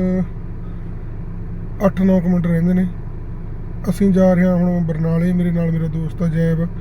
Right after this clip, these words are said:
ਤੇ ਬਰਨਾਲੇ ਤੋਂ ਲਿਆਉਂਦੇ ਆ ਬਾਈ ਮਠਿਆਈ ਤੇ ਸਬਜ਼ੀ ਭਾਜੀ, ਕਿਉਂ ਕੱਲ੍ਹ, ਕੱਲ੍ਹ ਨੂੰ ਜਨਮ ਦਿਨ ਹੈ ਆਪਣੇ ਮਨਵੀਰ ਦਾ, ਇੱਥੇ ਹੀ ਮਨਾਵਾਂਗੇ ਪੂਰਾ ਵਧੀਆ। ਉਸੇ ਕਰਕੇ ਬਰਨਾਲੇ ਤੋਂ ਹੀ ਲਿਆਵਾਂਗੇ ਸਾਰਾ ਸਮਾਨ। ਤੇ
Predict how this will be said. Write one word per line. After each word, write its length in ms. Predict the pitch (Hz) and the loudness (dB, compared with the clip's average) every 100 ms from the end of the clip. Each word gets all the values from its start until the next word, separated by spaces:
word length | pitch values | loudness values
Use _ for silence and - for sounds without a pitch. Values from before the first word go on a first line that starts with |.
| - - - - - - - | -8 -8 -8 -8 -8 -8 0
ਤੇ 100 | 202 | 4
ਬਰਨਾਲੇ 420 | 185 196 196 202 180 | 6 6 6 4 4
ਤੋਂ 120 | 196 | 2
ਲਿਆਉਂਦੇ 240 | 214 202 | 2 2
ਆ 40 | 190 | 2
ਬਾਈ 160 | 196 | 2
ਮਠਿਆਈ 440 | 190 175 180 175 180 | 2 2 2 2 2
ਤੇ 180 | 185 | 0
ਸਬਜ਼ੀ 440 | 175 180 160 143 165 | -2 0 -2 -2 -2
ਭਾਜੀ, 440 | 190 180 160 185 - - - - - - - - - - | 0 0 0 -2 -4 -8 -8 -10 -8 -8 -8 -8 -6 0
ਕਿਉਂ 180 | 208 | 0
ਕੱਲ੍ਹ, 680 | 202 208 202 202 196 190 190 | 2 2 4 2 4 2 0
ਕੱਲ੍ਹ 240 | 185 196 202 | 0 2 2
ਨੂੰ 120 | 202 | 2
ਜਨਮ 260 | 185 180 | 4 4
ਦਿਨ 140 | 185 190 | 4 4
ਹੈ 300 | 190 190 185 - - - - 202 | 4 2 0 -2 -10 -10 -6 -6
ਆਪਣੇ 380 | 170 190 190 180 175 - - | -2 2 2 0 -4 -8 -4
ਮਨਵੀਰ 440 | 196 185 185 190 | 2 4 4 2
ਦਾ, 140 | 165 190 | 2 0
ਇੱਥੇ 260 | 175 - | 0 0
ਹੀ 40 | 180 | 2
ਮਨਾਵਾਂਗੇ 360 | 175 170 170 | 2 2 2
ਪੂਰਾ 220 | 165 170 175 | 2 0 0
ਵਧੀਆ। 360 | 175 196 196 - - - - - - - - | 2 2 0 -2 -8 -8 -8 -8 -8 -8 0
ਉਸੇ 220 | 196 196 | 4 4
ਕਰਕੇ 300 | 196 196 - | 4 2 2
ਬਰਨਾਲੇ 420 | 196 185 185 190 185 | 2 4 6 4 2
ਤੋਂ 120 | 196 | 0
ਹੀ 60 | |
ਲਿਆਵਾਂਗੇ 300 | 214 202 175 | 0 2 2
ਸਾਰਾ 180 | 165 180 | 2 0
ਸਮਾਨ। 400 | 175 180 170 180 170 - - - - - - - - - - | 0 0 0 0 -4 -8 -10 -10 -10 -8 -8 -8 -10 -10 -6
ਤੇ 80 | 180 | -2